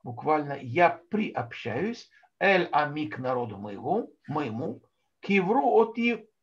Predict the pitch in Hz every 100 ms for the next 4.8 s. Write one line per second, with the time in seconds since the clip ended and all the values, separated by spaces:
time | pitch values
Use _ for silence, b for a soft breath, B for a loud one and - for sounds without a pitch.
0 | - - - 151 143 147 147 190 202 226
1 | 240 - b b - 208 240 233 - 165
2 | 190 190 185 180 - 175 175 156 117 113
3 | _ _ _ _ - - 131 - - 143
4 | 156 147 - 139 135 120 104